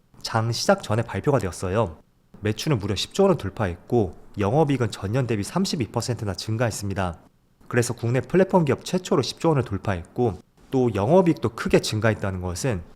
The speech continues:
실적은 굉장히 잘 나왔다고 할 수가 있거든요. 하지만 아시겠지만 국내 시장의 특징이 있잖아요. 미국 시장은 정말로 실적이 좋게 나오면 주가는 한 차례 크게 튀는 사례가 많았습니다. 하지만 국내 시장은 조금은 다르게 볼 수 있는 것은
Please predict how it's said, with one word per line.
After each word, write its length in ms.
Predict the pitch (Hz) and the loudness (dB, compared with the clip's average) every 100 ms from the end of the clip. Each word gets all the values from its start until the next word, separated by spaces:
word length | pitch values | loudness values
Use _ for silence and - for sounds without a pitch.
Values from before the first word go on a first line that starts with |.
| _ - | _ -8
실적은 480 | - 220 208 185 | -2 2 4 2
굉장히 400 | 131 107 110 196 | 0 0 4 6
잘 180 | - 98 | 4 2
나왔다고 300 | 104 107 95 | 2 2 2
할 60 | 127 | 0
수가 200 | - 110 | 2 0
있거든요. 560 | 98 87 87 110 78 - _ _ _ _ | 0 -6 0 0 -2 -8 _ _ _ _
하지만 300 | 147 - 98 | -6 -2 -2
아시겠지만 480 | 85 - - 143 - | 0 -4 -2 -2 -2
국내 240 | 110 135 | 0 0
시장의 280 | 139 131 98 | 0 0 -2
특징이 340 | - - 202 135 | -6 -2 0 0
있잖아요. 580 | - 87 85 110 85 - _ _ _ - | 0 -4 0 -2 -2 -10 _ _ _ -4
미국 260 | 113 180 180 | 2 2 2
시장은 300 | - 160 120 | 2 2 0
정말로 400 | - 107 160 147 | 0 2 4 4
실적이 420 | - 175 175 147 | 2 2 2 2
좋게 280 | 101 - 139 | -2 -2 0
나오면 460 | 95 85 113 92 - _ _ - | 0 0 -2 -4 -6 _ _ -12
주가는 420 | - - 135 139 | -10 2 4 4
한 80 | 135 | 2
차례 200 | 135 123 | 0 0
크게 240 | 151 139 | 0 0
튀는 260 | - 175 175 | 0 0 2
사례가 280 | 160 135 | 2 2
많았습니다. 760 | 87 92 92 95 87 90 127 - _ _ _ _ - | 2 -2 -4 -6 -2 -2 -2 -6 _ _ _ _ -4
하지만 300 | 123 123 107 | -2 -2 -2
국내 240 | 117 160 | 0 2
시장은 300 | 180 175 139 | 2 2 2
조금은 300 | 117 110 117 | 0 0 -2
다르게 320 | - - 131 | -2 -2 0
볼 120 | 135 113 | 0 0
수 120 | 104 | -4
있는 160 | 90 | -6
것은 380 | 87 85 135 95 | -8 -4 -4 -4